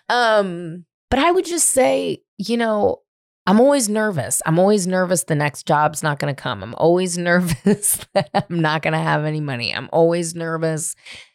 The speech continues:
that I'm not gonna be able to pay my mortgage or pay my rent. I'm definitely, I think it's the nervousness and,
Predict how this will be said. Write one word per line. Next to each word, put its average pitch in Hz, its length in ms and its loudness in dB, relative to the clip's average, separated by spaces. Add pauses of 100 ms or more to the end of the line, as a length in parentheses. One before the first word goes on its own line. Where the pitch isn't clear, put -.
(400)
that 151 600 2
I'm 165 100 4
not 156 180 2
gonna 160 120 -4
be 160 80 -2
able 151 160 0
to 147 60 -6
pay 147 180 -2
my 147 140 -4
mortgage 139 440 -6
or 131 60 -6
pay 147 240 -4
my 127 160 -4
rent. 92 340 -6
I'm 165 300 -2
definitely, 196 680 0
I 170 100 0
think 202 220 -4
it's 202 180 -6
the 160 140 -2
nervousness 165 760 0
and, 151 260 -6